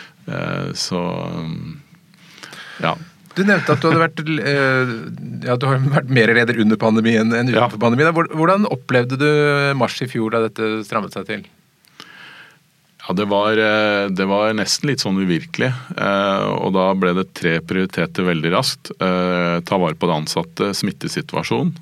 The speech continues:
Speaker 1: eh, og så var det å sørge for, eh, nok varer. Eh, vi, så vi bygde lager, eh, til å ha en god servicegrad, og, og så var det å opprettholde en bra kontantstrøm, så vi satt oppkjøp på hold,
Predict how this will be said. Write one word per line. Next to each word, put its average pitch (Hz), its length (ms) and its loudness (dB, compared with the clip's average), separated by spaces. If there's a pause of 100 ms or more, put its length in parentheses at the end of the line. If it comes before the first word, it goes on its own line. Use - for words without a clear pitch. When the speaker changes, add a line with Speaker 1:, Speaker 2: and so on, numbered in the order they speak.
(120)
Speaker 1:
eh, 87 420 -2
og 92 80 -4
så - 140 -6
var 90 100 2
det 87 80 -2
å - 80 -6
sørge 76 260 -2
for, 87 220 -4
eh, 85 720 -4
nok 82 440 -4
varer. 82 440 -2 (320)
Eh, 90 160 -2
vi, 87 160 -4
så - 160 -4
vi 90 80 0
bygde 82 420 -4
lager, 82 380 -2 (640)
eh, 95 120 -2
til 101 160 -4
å 95 40 0
ha 92 80 2
en 92 80 0
god 87 160 -4
servicegrad, 85 680 -2 (200)
og, 92 380 -4
og 95 80 -4
så 95 140 -6
var 85 120 0
det 87 80 -2
å 95 80 -2
opprettholde 76 580 -6
en 82 160 0
bra 76 300 -2
kontantstrøm, 82 720 -6
så - 220 -6
vi 85 160 0 (420)
satt 85 320 -6
oppkjøp - 520 -6
på 78 120 -4
hold, 76 240 -4